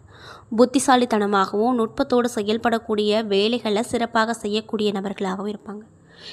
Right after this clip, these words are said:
இவர்கள் எந்த ஒரு வேலையும் செய்தாலுமே அர்ப்பணிப்போடு செயல்படுத்துவாங்க. வங்கித்துறை, வணிகம், எழுத்துத்துறை, கலை, பேச்சு போன்ற துறைகள்ல மிக சிறப்பாக சாதிக்க முடியும்.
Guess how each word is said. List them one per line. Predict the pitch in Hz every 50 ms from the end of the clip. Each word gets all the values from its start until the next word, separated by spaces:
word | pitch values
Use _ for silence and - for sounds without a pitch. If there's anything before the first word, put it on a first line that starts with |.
| - - -
இவர்கள் | 302 302 311 311 294 294 262
எந்த | 247 247 262 311 320
ஒரு | 330 320 311 269
வேலையும் | 262 247 240 240 233 240 240 -
செய்தாலுமே | 226 220 220 220 214 202 196 196 202 233 247 240 220
அர்ப்பணிப்போடு | 214 - - - 254 240 226 - - 202 202 214 226 -
செயல்படுத்துவாங்க. | 208 196 202 202 190 - 190 190 - 202 196 196 202 202 - - - - - - - - - - _ -
வங்கித்துறை, | 226 226 233 233 233 240 254 247 - 220 202 208 240
வணிகம், | 233 214 202 202 208 220 226 220 226 226 233
எழுத்துத்துறை, | 226 214 214 226 240 233 - 254 - 240 208 202 214 233
கலை, | - - 226 208 202 208 214 233 240 -
பேச்சு | - 220 220 220 220 - 240 226
போன்ற | - 202 214 202 202 202 -
துறைகள்ல | 196 190 202 214 220 240 233 214 214 214 226
மிக | 226 208 202 202 247 254
சிறப்பாக | - - 214 202 208 - - 208 196 - 233
சாதிக்க | 233 - 226 196 190 196 214 208 - 202
முடியும். | 190 190 - - - -